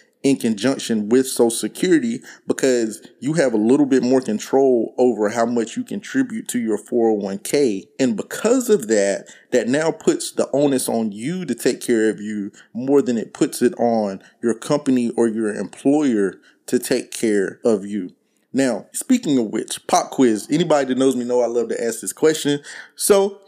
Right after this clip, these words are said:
here we go. Do you know what a four oh one K is? Many of you probably will say, "Yes, you know what a four oh one K is." However, do you know what the K stands for in four oh one K? Ah, okay. See, you're gonna have to watch for a bonus four oh one K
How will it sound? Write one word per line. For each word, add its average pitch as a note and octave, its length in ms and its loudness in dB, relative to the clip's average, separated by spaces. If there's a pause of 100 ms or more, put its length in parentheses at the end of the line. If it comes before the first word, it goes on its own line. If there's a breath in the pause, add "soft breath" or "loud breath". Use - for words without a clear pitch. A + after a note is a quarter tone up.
here A2+ 120 2
we A#2 120 0
go. C#3+ 360 2 (500)
Do C#3 100 0
you C3+ 300 -2
know F#3 180 0
what C#3 240 2
a A#2+ 40 0
four A#2 280 4
oh B2+ 40 4
one C3 200 2
K G3 140 -2
is? C#3+ 500 -4 (320)
Many G3 300 0
of F#3 100 -8
you E3+ 100 -12
probably B2+ 360 0
will B2+ 180 -2
say, A#2+ 220 0
"Yes, G#2+ 420 -8
you A#2+ 80 -8
know A2 120 -2
what G#2 160 0
a - 60 -12
four A2+ 200 -2
oh A2 40 0
one G#2+ 200 -6
K D3 160 -2
is." G2+ 340 -8 (360 soft breath)
However, F3 560 0 (400 soft breath)
do B2+ 80 -4
you B2 120 0
know D#3 100 4
what C#3+ 180 2
the - 60 -12
K F3 240 -2
stands G#2 420 -4
for F#2 340 -4 (240)
in A#2 120 -2
four A2+ 240 2
oh G#2+ 40 4
one G#2+ 200 -2
K? - 280 -4 (460)
Ah, A2+ 460 -2 (180)
okay. G#2 420 -2 (260 loud breath)
See, B2+ 360 -2 (240 loud breath)
you're A#2 80 -12
gonna D3+ 200 0
have E3+ 120 0
to B2+ 60 -2
watch C3+ 260 2
for A#2+ 160 4
a G#2+ 60 4
bonus C3 380 0
four C3 280 4
oh A#2+ 120 2
one A#2 120 0
K C3 420 0